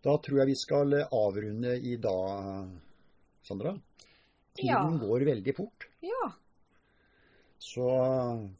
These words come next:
Speaker 1: får vi, eh, ønske alle lytterne en, eh, fredfull uke, som vi sier. Hold dere friske. Så håper vi ting, eh, i disse koronatider løsner nå snart.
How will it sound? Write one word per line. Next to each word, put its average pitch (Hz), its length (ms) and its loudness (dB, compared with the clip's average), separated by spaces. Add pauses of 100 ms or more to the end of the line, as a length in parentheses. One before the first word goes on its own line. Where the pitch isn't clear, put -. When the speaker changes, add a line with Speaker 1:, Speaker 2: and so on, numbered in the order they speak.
Speaker 1:
får 117 100 -8
vi, 117 220 -2
eh, 117 160 -2 (600)
ønske 117 340 -8
alle 107 640 -2 (140)
lytterne 107 540 -6 (120)
en, 110 160 -6
eh, 113 360 -4 (680)
fredfull 120 680 0 (240)
uke, 113 360 0
som 110 160 -6
vi 110 80 -4
sier. 139 400 -2 (420)
Hold 113 260 2
dere 123 220 4
friske. 165 560 -2 (800)
Så - 140 -12
håper 104 320 -4
vi 120 160 -2
ting, 117 380 -8
eh, 123 580 -2 (440)
i 117 40 -10
disse 110 260 -4
koronatider 107 680 -6
løsner 113 680 -4
nå 110 220 -4
snart. - 460 -6